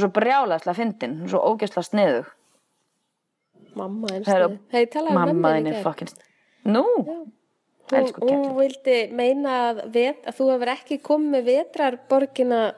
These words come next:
Speaker 2: til Íslands. Er það ekki rétt?
Speaker 1: Eh,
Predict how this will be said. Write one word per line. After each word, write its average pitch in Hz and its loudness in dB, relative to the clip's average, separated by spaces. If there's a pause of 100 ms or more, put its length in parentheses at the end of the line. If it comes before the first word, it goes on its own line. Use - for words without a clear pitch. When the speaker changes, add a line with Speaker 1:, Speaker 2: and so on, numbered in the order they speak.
(100)
Speaker 2:
til 285 2
Íslands. - -6 (920)
Er 262 0
það 330 2
ekki 370 -4
rétt? 330 -2 (1160)
Speaker 1:
Eh, 240 0